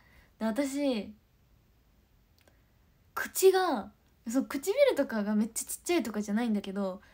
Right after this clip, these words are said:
口の中がめちゃくちゃちっちゃくて。<laughs> そう、この間のイモースの時に、本当に、あの、口をね、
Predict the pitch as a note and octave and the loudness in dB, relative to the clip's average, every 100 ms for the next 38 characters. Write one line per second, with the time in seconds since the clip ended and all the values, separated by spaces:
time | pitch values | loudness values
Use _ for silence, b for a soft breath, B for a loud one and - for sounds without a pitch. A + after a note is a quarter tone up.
0 | b b - - - G#4+ A4+ A#4+ G#4 A#3+ | b b -8 -4 0 2 4 2 0 -2
1 | A3 G#3+ D#4+ E4 F4+ E4+ E4+ G4 - - | -2 -2 -2 -2 -6 -8 -4 -4 -4 -4
2 | G#3 F#3+ B3+ B B B B _ _ _ | -2 0 -2 B B B B _ _ _
3 | _ _ - _ _ _ _ _ _ _ | _ _ -20 _ _ _ _ _ _ _
4 | - F#4+ B B - - C#4+ E4+ F#4 A#4+ | -14 -14 B B -10 -6 -2 0 2 2
5 | B4 A#4 A4+ G#4 A#3 - B C#4+ B3+ D4 | 0 -2 0 2 0 -4 B -8 -2 2
6 | G#4+ G4 - B3+ A#3 G#3+ G#3+ G#3+ G#3 A3 | 2 0 -2 -6 -6 -6 -6 -2 -2 0
7 | G3+ B B - - C5+ - C#5 C5+ B4+ | -4 B B -16 -8 -8 4 6 6 4
8 | A4+ A#3 G#3+ B B - C#4+ B3+ - - | 0 -4 -6 B B -4 0 0 -2 -8
9 | - F#4 F4+ F4 F4 E4 F#4+ | -2 0 0 0 0 -2 -4